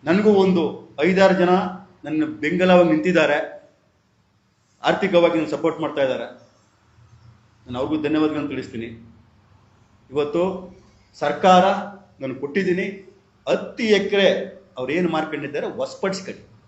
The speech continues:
ನೀವೇ ಅಭಿವೃದ್ಧಿ ಮಾಡಿ, ನೀವೇ ಅಭಿವೃದ್ಧಿ ಮಾಡಿ. ನಮ್ಗೆ ಹತ್ತು ಕುಂಟೆ ಸಾಕು, ಮಂಟಪ ಹಂಗೆ ಇರಲಿ, ನಾವು ಪೂಜೆ ಮಾಡ್ಕೊಂಡು ಹೋಗ್ತೀವಿ.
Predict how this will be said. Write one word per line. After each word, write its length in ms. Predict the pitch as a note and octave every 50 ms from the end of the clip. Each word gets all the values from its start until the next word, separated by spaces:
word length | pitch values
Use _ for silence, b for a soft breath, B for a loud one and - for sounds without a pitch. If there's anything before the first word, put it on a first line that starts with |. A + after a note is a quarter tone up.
| - - _ _ _ _ _
ನೀವೇ 300 | D3+ E3+ G#3 A#3 A#3 A#3 A3+
ಅಭಿವೃದ್ಧಿ 380 | A3 - A3 A3 A3 - A3 A3
ಮಾಡಿ, 320 | G#3 G#3+ A3 G#3+ A3 A3 G3+ D#3 - - - - - - - _ _ _ _ _ _ _ _ _ _ _ _ _ _ _ -
ನೀವೇ 160 | - - B3 B3
ಅಭಿವೃದ್ಧಿ 320 | A#3+ C#4+ E4 E4 - G#3+
ಮಾಡಿ. 240 | G3+ G#3 G#3 G#3 G3
ನಮ್ಗೆ 240 | F3+ F#3 G3 F#3+ F#3
ಹತ್ತು 180 | F#3 F#3+ F#3 -
ಕುಂಟೆ 200 | A3 G#3 A3 G#3+
ಸಾಕು, 340 | - A3+ G#3+ G3+ G#3 G#3+ G#3+ F#3+
ಮಂಟಪ 320 | F3 F3 F#3 G3 F3+ G3+
ಹಂಗೆ 260 | G3 F3+ F3+ F3+ F#3+ F#3+
ಇರಲಿ, 200 | F#3+ F#3 F#3+ F#3
ನಾವು 160 | E3+ D#3+ -
ಪೂಜೆ 160 | E3+ E3 F3+
ಮಾಡ್ಕೊಂಡು 320 | F3+ F3 F3 - F3 E3+
ಹೋಗ್ತೀವಿ. 340 | E3+ E3+ - D#3+ D3+ C#3 B2